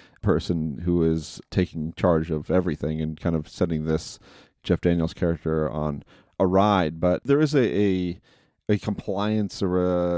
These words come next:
a, a passivity, a sexual passivity to her that is kind of played up, and it, it, this film sort of toys with a little bit, I think, it, it, just to kind of make us underestimate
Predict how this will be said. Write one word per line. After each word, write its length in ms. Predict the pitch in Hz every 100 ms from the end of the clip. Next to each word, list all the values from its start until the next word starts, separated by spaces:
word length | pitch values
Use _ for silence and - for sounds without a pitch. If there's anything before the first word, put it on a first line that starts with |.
| 87 87
a, 60 | 87 -
a 60 |
passivity, 680 | - 104 - 127 117 110 110
a 60 | 98
sexual 540 | 110 - 110 104 104 - -
passivity 540 | 101 - 107 101 101
to 140 | - 92
her 300 | 101 95 90
that 180 | 90 -
is 100 | 98
kind 360 | - 110 104
of 260 | 107 101 - _ _ - _ _ _ _ -
played 360 | - 127 135 117
up, 260 | 156 175
and 160 | - 123
it, 100 | 139
it, 420 | 139 139 127 123
this 140 | 127 -
film 180 | 151 131
sort 160 | 131
of 60 | 98
toys 380 | - 120 143 139
with 160 | 151
a 60 | 147
little 180 | 147 151
bit, 200 | 147 151
I 80 | 147
think, 400 | 147 151 - -
it, 160 | 123 123
it, 160 | 120 - 135
just 300 | 131 139 -
to 80 |
kind 260 | - 135 131
of 460 | 123 110 101 98 - _ _ _ _ _ _ _ 123
make 280 | 120 127
us 220 | 101 139 -
underestimate 840 | 135 139 123 135 - 139 135 131